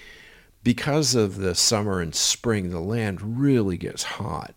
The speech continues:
So the breeze coming off of the mountains, you can get knocked down so fast because the coast is absolutely spectacular. It's got giant cliffs,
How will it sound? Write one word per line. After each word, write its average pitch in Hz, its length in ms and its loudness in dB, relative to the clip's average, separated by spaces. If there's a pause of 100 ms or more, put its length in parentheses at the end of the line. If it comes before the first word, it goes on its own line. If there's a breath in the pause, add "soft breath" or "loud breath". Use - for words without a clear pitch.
(300)
So 95 440 0
the 95 240 -8
breeze 110 880 2
coming 120 420 -2
off 101 240 -2
of - 60 -6
the 82 60 -6
mountains, - 500 -6
you 120 120 0
can 127 120 -6
get 101 240 -4
knocked - 400 -6
down 92 340 -6
so - 720 2
fast - 600 -6 (580 loud breath)
because 104 320 0
the 107 80 0
coast - 460 0
is 95 160 -12 (160)
absolutely 117 840 2 (460)
spectacular. - 1400 -4 (760 soft breath)
It's 107 300 -4
got - 160 -8 (160)
giant 147 520 4
cliffs, - 800 0